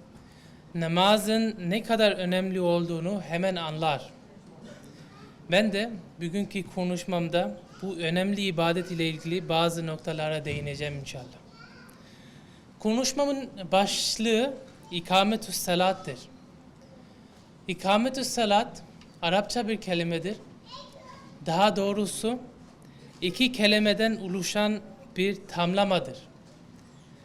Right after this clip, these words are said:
Bizim namaz olarak adlandırdığımız bu ibadete Arapçada as-salat denir. Ve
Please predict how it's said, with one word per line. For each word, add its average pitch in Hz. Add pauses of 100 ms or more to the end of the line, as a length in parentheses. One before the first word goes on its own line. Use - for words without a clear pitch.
(320)
Bizim 208 (520)
namaz 185
olarak 202 (580)
adlandırdığımız 180
bu 214
ibadete 175 (200)
Arapçada 180 (460)
as-salat 170
denir. 165 (1200)
Ve 262